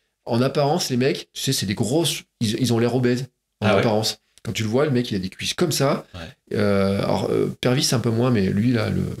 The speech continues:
Speaker 1: je crois que c'est un Australien, enfin un Anglais, euh, peut-être un Anglais. Putain, il monte sur le vélo, des cuisses comme ça,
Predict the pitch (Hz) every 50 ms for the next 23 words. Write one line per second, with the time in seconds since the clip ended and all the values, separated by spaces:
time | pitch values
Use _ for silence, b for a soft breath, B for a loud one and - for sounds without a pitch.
0 | - - - - - - 117 - - 101 98 117 - - - 107 110 120 120 131
1 | 120 - - 98 95 98 101 104 104 98 104 110 123 - 123 113 104 - 143 -
2 | 131 120 113 110 107 - B B B B B B B B - 101 95 98 110 135
3 | 139 - 147 135 120 120 120 120 139 - - _ _ _ _ _ _ _ _ _
4 | _ _ _ _ - - - 117 117 107 - - 104 98 - - - - - 151
5 | 147 139 - 131 123 127 131 127 -